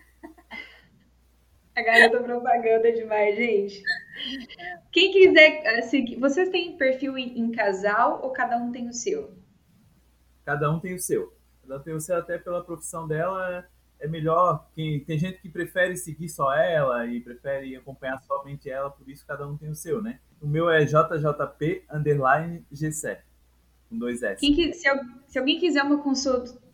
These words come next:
Speaker 2: consultoria sobre como ter um relacionamento assim, vocês podem dar também, né? Só chamar lá nas redes sociais, <laughs> trocar uma ideia.
Speaker 3: Eu espero que isso tenha ajudado, né? Foi, é pouco, né, que a gente pode falar assim,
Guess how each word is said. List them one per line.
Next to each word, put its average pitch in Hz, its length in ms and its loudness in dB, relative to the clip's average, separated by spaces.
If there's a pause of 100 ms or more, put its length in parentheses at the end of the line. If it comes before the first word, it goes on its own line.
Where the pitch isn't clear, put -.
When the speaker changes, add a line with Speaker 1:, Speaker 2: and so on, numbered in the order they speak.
(200)
Speaker 2:
consultoria 254 960 4
sobre 220 320 -4
como 294 380 -2
ter 254 220 -2
um 240 60 -8
relacionamento 214 760 -4
assim, 190 320 -6
vocês 240 380 -6
podem 226 460 0
dar 226 280 0
também, 170 400 -8
né? 185 200 -6
Só 190 200 -8
chamar 202 300 -10
lá 180 80 -4
nas 180 180 -10
redes 185 260 -6
sociais, 185 640 -2 (360)
<laughs> - 240 -20
trocar - 440 -2
uma 202 120 -2
ideia. 202 720 0 (400)
Speaker 3:
Eu 135 80 -4
espero 156 400 2
que 151 600 2
isso 139 400 -6
tenha 147 260 -6
ajudado, 143 600 2
né? 160 380 -4 (200)
Foi, 135 160 -6 (400)
é 135 100 -8
pouco, 175 500 2
né, 156 320 -6
que 139 120 -16
a 131 40 -10
gente 143 220 -12
pode 135 240 -6
falar 131 280 0
assim, 147 360 -12